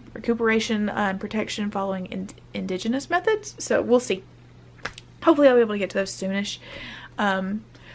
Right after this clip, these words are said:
but that is it for, like, the weekly wrap-up, week in review. I don't know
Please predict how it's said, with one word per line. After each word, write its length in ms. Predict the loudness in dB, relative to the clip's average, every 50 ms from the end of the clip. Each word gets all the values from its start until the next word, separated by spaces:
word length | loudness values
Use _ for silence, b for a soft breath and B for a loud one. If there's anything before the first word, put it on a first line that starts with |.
| B B B -4
but 220 | -2 -2 -2 2 2
that 260 | 4 4 6 6 6
is 180 | 6 4 4 4
it 240 | 4 2 2 2 2
for, 140 | 2 2 4
like, 360 | 4 4 2 2 0 -6 -10 -10 -8
the 360 | -4 -2 -2 -2 -2 -4 -6 -8 -14 -20 -20 -20 -20 -20 -20 -20 -20 -20 -20 -20 -20 -20 -20 -20 -20 -20 -14 4
weekly 320 | 8 8 10 10 8 4 6
wrap-up, 500 | 6 6 6 6 4 2 0 0 0 0
week 160 | 0 0 2
in 80 | 0
review. 280 | 0 4 4 6 6 6
I 60 | 6
don't 120 | 4 4 2
know 200 | 2 2 2